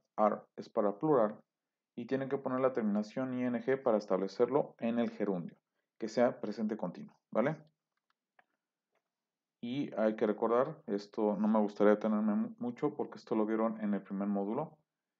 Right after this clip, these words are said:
que cuando es con he, she, it, es decir, con la tercera persona del singular, necesitan poner una S al final del verbo, ¿vale? Eso para el presente simple.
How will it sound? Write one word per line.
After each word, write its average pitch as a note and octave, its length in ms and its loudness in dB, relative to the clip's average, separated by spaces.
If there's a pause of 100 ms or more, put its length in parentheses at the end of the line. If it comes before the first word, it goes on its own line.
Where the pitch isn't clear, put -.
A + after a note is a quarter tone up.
(180)
que - 200 2
cuando C#3 580 2 (160)
es G#2+ 220 2
con G#2 200 2
he, F#3 160 -2
she, A#2+ 360 2
it, - 180 -4
es A#2+ 140 -8
decir, G#2+ 340 -2
con G#2+ 120 -2
la F#2 100 -2
tercera D3 360 4
persona C#3 360 -2
del A#2+ 100 0
singular, G#2 560 0
necesitan A#2 400 -6
poner G#2+ 200 0
una G#2+ 260 2
S D3 340 0
al G#2 120 -4
final G2 300 0
del F#2+ 140 0
verbo, - 320 -10 (140)
¿vale? C3+ 240 0 (500)
Eso A#2+ 260 -2
para A2 160 8
el F2+ 80 4
presente F#2 300 -4
simple. - 300 -14